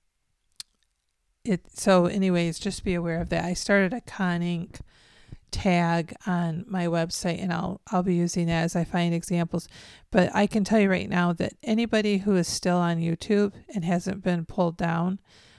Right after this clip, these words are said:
or anybody who is still on Twitter and never had their account suspended,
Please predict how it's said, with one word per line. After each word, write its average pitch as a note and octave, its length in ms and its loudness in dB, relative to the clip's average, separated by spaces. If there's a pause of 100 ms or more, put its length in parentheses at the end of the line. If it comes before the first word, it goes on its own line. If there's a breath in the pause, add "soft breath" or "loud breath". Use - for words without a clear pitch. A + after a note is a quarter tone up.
(180 soft breath)
or F3+ 200 4
anybody G3 500 4
who G3 220 4
is - 400 0
still - 300 2
on F#3+ 160 4
Twitter F#3 560 0 (100)
and E3+ 120 0
never F3 220 2
had F#3 180 0
their E3+ 160 4
account F#3 320 -4
suspended, F#3+ 640 0